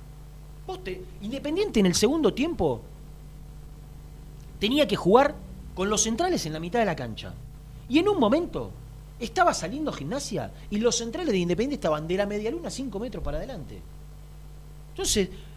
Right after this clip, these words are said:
vos tenés que salir a, a presionar allá y jugar con los centrales en la mitad de la cancha para tratar de, de, de, de recuperar rápido la pelota e intentar atacar, aunque sea por inercia,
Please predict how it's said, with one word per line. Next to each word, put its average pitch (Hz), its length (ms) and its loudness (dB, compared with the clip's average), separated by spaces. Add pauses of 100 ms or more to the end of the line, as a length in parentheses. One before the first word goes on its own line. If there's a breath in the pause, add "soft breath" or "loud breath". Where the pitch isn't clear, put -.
vos 403 180 -2
tenés 196 180 0
que 160 80 -4
salir 247 260 -2
a, - 140 -4
a 151 140 -4
presionar 240 400 -4
allá 254 500 2 (640)
y 220 80 4
jugar 320 300 2
con 220 120 4
los 170 120 4
centrales 233 400 4
en 160 80 -4
la 175 80 0
mitad 214 220 2
de 302 60 8
la 170 120 6
cancha 160 440 2 (220 loud breath)
para 214 180 4
tratar 254 300 4
de, 220 220 4 (280 loud breath)
de, 185 240 0
de, 185 160 2
de 185 140 2
recuperar 202 480 8
rápido 269 340 4
la 190 140 4
pelota 196 460 6
e 208 100 6
intentar 247 380 -2
atacar, 294 420 -2
aunque - 480 -6
sea 330 260 2
por 190 140 2
inercia, 147 580 2